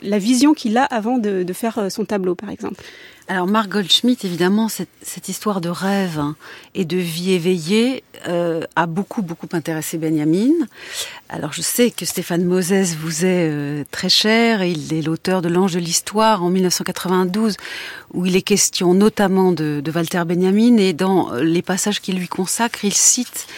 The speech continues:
Speaker 2: un extrait du livre des passages de Benjamin. Et Benjamin écrit ceci. « La nouvelle méthode dialectique de l'histoire, donc que Benjamin prétend mettre en œuvre, se présente comme l'art de connaître le présent comme un monde de veille,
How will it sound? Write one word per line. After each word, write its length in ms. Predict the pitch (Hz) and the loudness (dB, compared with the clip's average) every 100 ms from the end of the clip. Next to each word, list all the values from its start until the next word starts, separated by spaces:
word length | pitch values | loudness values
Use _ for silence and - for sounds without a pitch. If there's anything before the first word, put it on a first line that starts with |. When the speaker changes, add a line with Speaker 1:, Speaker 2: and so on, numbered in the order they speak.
| - - - | -16 -16 -6
Speaker 2:
un 160 | 175 202 | 0 2
extrait 440 | 202 - - 233 | 2 -2 0 0
du 140 | 190 190 | 2 2
livre 300 | 208 202 196 | 2 2 2
des 100 | 196 | 2
passages 600 | - 202 - 254 285 214 | 0 0 2 4 4 2
de 340 | 170 156 170 | 0 0 -2
Benjamin. 800 | 160 190 196 190 208 262 262 165 156 _ - - - - _ _ | 2 2 4 4 6 6 6 4 -8 _ -18 -14 -16 -18 _ _
Et 540 | 180 190 180 170 160 - - - - | 2 4 4 4 4 0 -10 -16 -6
Benjamin 460 | 185 202 196 226 240 | 2 6 8 8 8
écrit 300 | 208 - 196 | 6 0 0
ceci. « 520 | 196 - - 160 151 - - - | 0 0 0 -2 -4 -8 -20 -2
La 140 | 185 | 4
nouvelle 320 | 202 208 240 226 | 6 6 6 4
méthode 260 | 208 226 | 4 2
dialectique 460 | 180 196 196 - 165 | 2 2 2 -2 -4
de 80 | 180 | -2
l'histoire, 420 | 160 - 220 254 | -2 0 0 2
donc 180 | 180 156 | -2 -4
que 120 | 170 | -4
Benjamin 460 | 170 170 160 190 | 0 2 4 2
prétend 320 | 185 - 175 180 | 0 -6 0 2
mettre 260 | 170 - | 2 2
en 100 | 175 | 0
œuvre, 180 | 196 214 | 2 0
se 120 | - | -2
présente 400 | - - 220 247 | -2 0 4 4
comme 240 | - 202 202 | 4 2 4
l'art 240 | 226 233 | 4 2
de 80 | 180 | -2
connaître 460 | - 202 220 - | 0 2 0 0
le 80 | 190 | -4
présent 440 | - - 185 196 220 | -4 -4 0 0 0
comme 180 | 170 | 2
un 60 | 175 | 2
monde 240 | 175 214 | 4 2
de 100 | 190 | 2
veille, 600 | 185 160 175 165 175 220 | 0 0 0 0 -2 -6